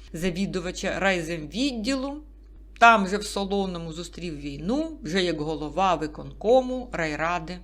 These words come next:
трудящих. А в цей час першим секретарем Солонянського райкому був Карпо Волобуєв, і у нас є відео, де ми докладно розповідаємо, як Волобуєва змусили організувати партизанський загін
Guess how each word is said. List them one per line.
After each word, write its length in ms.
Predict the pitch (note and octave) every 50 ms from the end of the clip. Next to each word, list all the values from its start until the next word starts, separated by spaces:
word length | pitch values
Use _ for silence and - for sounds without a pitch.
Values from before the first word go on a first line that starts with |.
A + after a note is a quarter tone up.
| - - -
трудящих. 680 | D#3+ D#3 D#3+ C#3+ C#3+ C3 C3 - - - - - - - - -
А 120 | - B3
в 140 | C4 C4 C4
цей 180 | - D#4 D#4 D4+
час 380 | D#4 C#4+ C#4+ C4+ B3 A#3 - - -
першим 480 | C4 B3 A3 G#3 - - G#3+ G3+ G3+
секретарем 680 | G3+ - - G#3+ G#3 - G3+ - A3 G#3 G#3 G3 G3 - - - -
Солонянського 720 | - - A#3 A#3 A3+ A#3 A#3 G#3+ G3+ G3+ G#3 G#3 G3 G#3 G#3+
райкому 540 | G#3+ A3 A3 G#3+ - G#3 F3+ E3+ E3+ F3 D#3+
був 280 | D#3+ G#3+ A3+ F3+ -
Карпо 400 | - G#3+ G#3+ G3+ G3+ - F3+ F3
Волобуєв, 840 | E3+ A3 C#4 C4 C4 G#3+ E3 D#3 E3+ F3 F3+ G3 G3+ A#3 B3 B3+ - -
і 100 | G#3 G#3
у 60 | G#3
нас 280 | G#3 G3+ F#3+ F#3 - F3
є 160 | F3 F3 E3+
відео, 540 | D3 E3 E3 E3+ D3+ D#3 G3+ A3 B3 C4 B3+
де 180 | G3 E3 G3+
ми 120 | G3 G#3+ G3+
докладно 580 | A3+ A3+ A3 A3 A3 G#3+ F#3+ F#3 E3 D#3 E3+
розповідаємо, 800 | F3 F3+ - - F#3 F3+ F#3+ F3 E3+ F#3+ F#3 F3+ F3 E3+ E3+ F3
як 200 | F3+ F#3 F3+ -
Волобуєва 640 | E3+ F#3+ F#3 G3+ F#3+ E3 F#3 G#3 G3 F3+ E3+ E3 F3+
змусили 540 | E3 E3+ F#3+ G3+ G3 F3 - - F3+ E3 E3+
організувати 840 | E3+ E3+ D#3+ F3 F#3 G3 F#3+ E3+ G3 G3 F#3+ G3+ G#3+ A#3 A3 - E3
партизанський 800 | D#3+ F3 F3 - - F#3 F3 G3 F3 E3+ D#3 - - - E3 D#3
загін 560 | D3 D#3 D#3 D3 D3+ F3+ G3+ A#3+ C4+ D4 D4+